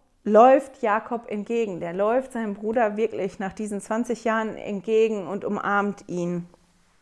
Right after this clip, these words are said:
Und Esau fragt Jakob dann, „Du, was hast du mir denn da geschickt, die Geschenke, was soll das?“ Ähm,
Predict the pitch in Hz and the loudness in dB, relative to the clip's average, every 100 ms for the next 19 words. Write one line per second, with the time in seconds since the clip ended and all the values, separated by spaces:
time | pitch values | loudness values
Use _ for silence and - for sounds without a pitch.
0 | _ _ _ _ _ _ - 180 175 247 | _ _ _ _ _ _ -12 -6 0 2
1 | 247 233 - 247 262 247 - - 190 196 | 2 0 -4 2 4 2 0 -2 -2 0
2 | 185 185 202 190 214 185 - 196 208 190 | -6 -4 -2 -2 -2 -8 -12 -12 -8 -8
3 | 190 226 233 247 220 202 202 196 185 - | -8 -10 -6 -4 -4 -4 -4 -6 -6 -10
4 | 196 190 - 165 175 175 185 220 208 202 | -12 -12 -14 -10 -10 -6 -6 -6 -10 -10
5 | 208 208 226 240 202 185 - - - - | -6 0 2 4 6 4 2 -14 -20 -20
6 | - - _ - 196 196 196 | -20 -20 _ 4 6 6 2